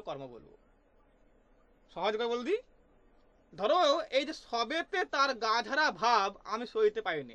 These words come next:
আমি তাহলে এই বলতে পারতো যে "আমি সইতে পারিনি", কার না, তার সেই কর্মটাকে। কিন্তু এই "আমি সইতে পারিনি" এটা কিন্তু তার কিন্তু বলার উদ্দেশ্য, কিন্তু তার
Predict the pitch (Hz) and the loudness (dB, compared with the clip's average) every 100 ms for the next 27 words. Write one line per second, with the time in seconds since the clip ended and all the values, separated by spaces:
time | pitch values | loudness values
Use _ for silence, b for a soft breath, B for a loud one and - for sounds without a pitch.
0 | - 196 180 _ _ 208 226 269 202 220 | -12 -12 -14 _ _ -6 0 0 2 2
1 | 226 349 330 277 214 269 370 - - 214 | 6 6 6 0 0 0 -2 -10 -4 -4
2 | 254 320 349 - 233 233 247 196 156 123 | -2 -4 -4 -2 -2 0 0 0 -2 -10
3 | - _ _ _ _ _ - 226 - 415 | -20 _ _ _ _ _ 0 4 6 4
4 | 247 240 - 220 226 269 285 226 175 151 | -2 -4 -2 -2 -2 -6 -6 -4 -4 -6
5 | 131 - _ _ _ _ _ b b - | -16 -20 _ _ _ _ _ b b -12
6 | 285 254 359 269 285 - - 233 294 262 | -10 -6 0 0 0 -4 -6 -4 -2 -2
7 | 277 349 339 339 330 330 302 294 311 240 | 4 4 4 0 -4 0 0 0 -4 0
8 | 269 285 233 349 - - 143 _ _ _ | 2 0 -2 -6 -6 -12 -18 _ _ _
9 | _ b b b - 320 269 370 - 233 | _ b b b -12 -10 -6 -6 0 4
10 | 269 | 6